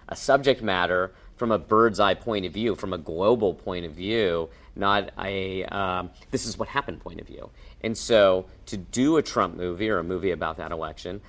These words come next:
I would need to be able to feel as if I know what that, what that global story is. What are we trying to say, uh, on a much larger scale? And it's,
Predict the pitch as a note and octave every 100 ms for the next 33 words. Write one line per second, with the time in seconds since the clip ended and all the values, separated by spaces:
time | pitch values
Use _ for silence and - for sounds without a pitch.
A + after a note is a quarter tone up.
0 | - - G#2 G#2+ A2 A2+ A2 G#2+ G2+ F#2
1 | - A2 G#2+ G#2+ G#2 G2+ - - - G2
2 | A2 A2+ G#2 G2+ G#2 A#2 G2+ G2 G2+ F#2+
3 | F2+ - - - G#2+ A2 E2+ F#2 G2+ F2+
4 | - C3 C3 G2 F2 D#2+ G2 A2 G#2 -
5 | G2+ F#2+ E2+ - - A#2+ G2 B1+ G1+ -
6 | - - - - F#2+ - G#2+ F#2+ F#2 -
7 | F2+ F2+ D#2 D2 - G2+ F#2+ F2 - -
8 | - - - - G2 F#2 F2 - - -
9 | - - -